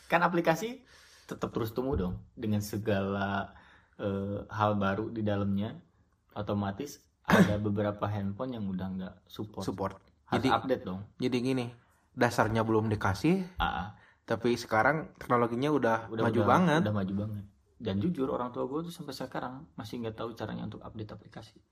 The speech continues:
Speaker 2: Hal
Speaker 1: Jadi kalau,
Speaker 2: sesimpel itu ya.
Speaker 1: jadi kalau udah dibuka dan nggak bisa dipakai, itu udah nggak tahu mau ngapain.
Speaker 2: Jadi gimana ini caranya?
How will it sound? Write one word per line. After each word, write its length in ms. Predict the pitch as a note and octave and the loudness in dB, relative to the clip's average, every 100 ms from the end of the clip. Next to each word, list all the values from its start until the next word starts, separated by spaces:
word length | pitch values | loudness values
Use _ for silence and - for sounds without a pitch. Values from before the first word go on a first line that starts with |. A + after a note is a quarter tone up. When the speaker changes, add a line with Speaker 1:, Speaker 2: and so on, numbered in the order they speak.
| _ - - _ _ _ _ | _ -20 -20 _ _ _ _
Speaker 2:
Hal 160 | B2+ | 4
Speaker 1:
Jadi 80 | B2+ | 4
kalau, 20 | C#3 B2 | 4 4
Speaker 2:
sesimpel 200 | B2+ C#3 D3 | 6 6 8
itu 200 | E3+ E3+ | 6 6
ya. 140 | C#3+ D#3 | 4 4
Speaker 1:
jadi 180 | C#3+ E3+ | 4 6
kalau 200 | E3 D3+ | 8 8
udah 120 | C#3+ | 6
dibuka 340 | C#3 C#3+ C3+ C#3 | 4 0 2 4
dan 140 | C3 | 6
nggak 140 | B2+ B2 | 2 -2
bisa 120 | B2 | -2
dipakai, 440 | B2 G3 G3+ F#2 - - - - _ | 2 2 2 -8 -12 -20 -20 -20 _
itu 120 | D3 | 2
udah 160 | C3+ A#2+ | 4 6
nggak 200 | G#2 G#2+ | 6 6
tahu 140 | G#2 | 4
mau 200 | G#2 G2+ | 6 6
ngapain. 380 | F#2+ F#2 A2+ A2 | 4 2 -2 -2
Speaker 2:
Jadi 180 | A2+ C#3+ | 4 6
gimana 380 | C#3+ C#3 D3 E3+ | 8 6 6 6
ini 180 | E3 E3+ | 8 8
caranya? 420 | E3+ D3 D3+ F3 | 8 4 8 8